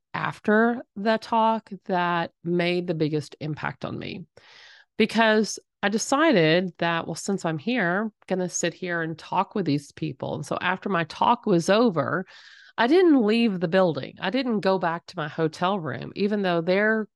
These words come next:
conference was continuing, I decided to hang out and stay in the room and find out more about what were they learning and where were they struggling and what sort of things, you know, did they, did they wanna learn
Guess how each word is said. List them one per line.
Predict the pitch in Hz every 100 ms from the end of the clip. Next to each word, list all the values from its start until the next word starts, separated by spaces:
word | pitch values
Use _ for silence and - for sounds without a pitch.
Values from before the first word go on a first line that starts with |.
| -
conference | - 269 302 165 143 -
was | 170 160
continuing, | - 156 262 349 233 139 165 - - - - -
I | 160 196
decided | 226 - 175 175 185
to |
hang | 165 180 180
out | 147 147 -
and | 180
stay | - - 151
in | 151
the | 160
room | 214 294 170 147 -
and | 185 180 196 180 _ _
find | - 185 190
out | 226 -
more | 247 381 170
about | 147 156 156 160 -
what | 147 151 -
were | 185
they | 208
learning | 233 269 277 185 156 156
and | 151 147 - - - -
where | 151 156
were | 190
they | 220
struggling | 226 - 247 247 233 180 160 151
and | 147 139
what | -
sort | - 214
of | 202
things, | - 233 220 208 175 - - - - -
you | 202
know, | 175 175
did | 185 175
they, | 180 175 175
did | - 165
they | 170 165 165
wanna | 160 175 165
learn | 175 214 196 165 165